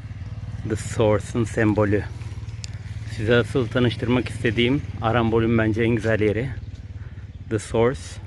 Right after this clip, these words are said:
Ekstatik dansla meşhur ama haftanın başka saatlerinde başka eventlerde de yapılıyor. Kontak intro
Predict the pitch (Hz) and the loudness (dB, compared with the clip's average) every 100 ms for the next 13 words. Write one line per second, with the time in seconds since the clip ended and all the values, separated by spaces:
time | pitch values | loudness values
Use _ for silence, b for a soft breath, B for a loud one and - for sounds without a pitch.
0 | - - B B B B B B - 117 | -14 -14 B B B B B B 0 0
1 | - - 120 135 131 123 110 127 110 107 | 2 0 0 0 2 2 2 2 4 2
2 | - 127 - - - 131 117 120 127 110 | 0 -2 -4 -10 -8 -2 2 2 2 -2
3 | 104 123 120 113 107 110 - 123 107 117 | -2 0 4 2 2 -4 2 2 2 0
4 | 107 110 107 107 117 113 110 101 113 107 | 2 2 2 0 2 2 2 4 2 4
5 | 113 101 - 107 104 120 - B B B | 2 2 0 2 4 2 -4 B B B
6 | B B B B B B B B - 123 | B B B B B B B B -2 2
7 | 110 - 117 - 151 120 - 107 | 4 4 2 0 0 0 2 0